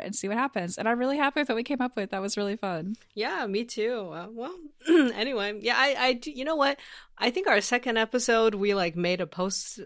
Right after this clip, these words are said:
Speaker 2: a postcard for Sonia Delaunay, and that was a lot of fun, but we haven't done too many, like, hands-on, like, actually making art. We should do more of it.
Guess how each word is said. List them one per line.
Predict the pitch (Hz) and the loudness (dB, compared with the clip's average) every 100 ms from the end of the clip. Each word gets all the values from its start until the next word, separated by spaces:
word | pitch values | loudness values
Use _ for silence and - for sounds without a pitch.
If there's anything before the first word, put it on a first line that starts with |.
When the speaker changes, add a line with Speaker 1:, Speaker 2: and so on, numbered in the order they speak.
| - | -12
Speaker 2:
a | |
postcard | 190 196 208 - 233 226 | -4 -2 -2 2 2 2
for | - 175 160 | 0 -2 -2
Sonia | 170 170 175 175 160 | -2 -4 -2 -2 -2
Delaunay, | 170 175 185 190 190 190 | -2 -2 -2 0 0 -2
and | 151 156 156 147 | -2 -4 -4 -6
that | 165 170 214 | 0 2 4
was | 233 | 2
a | 220 | 2
lot | 190 196 | 2 2
of | 202 | 2
fun, | 214 202 | 0 0
but | 190 | 0
we | 180 | 0
haven't | 220 302 320 | 0 -2 -2
done | 320 302 | -2 -2
too | - | -6
many, | 262 254 240 208 | -4 -2 -2 -2
like, | 185 165 160 - - - - | -2 -4 -8 -20 -20 -20 -4
hands-on, | 233 226 214 202 202 185 165 | 2 4 2 4 6 4 0
like, | 151 170 | -6 -4
actually | 165 - 170 160 | -6 -4 -4 -4
making | 156 151 156 147 | -4 -6 -8 -4
art. | 151 131 | -4 -4
We | 165 | -8
should | 196 226 | -8 -8
do | 226 | -8
more | 220 202 | -8 -12
of | 160 | -16
it. | - | -18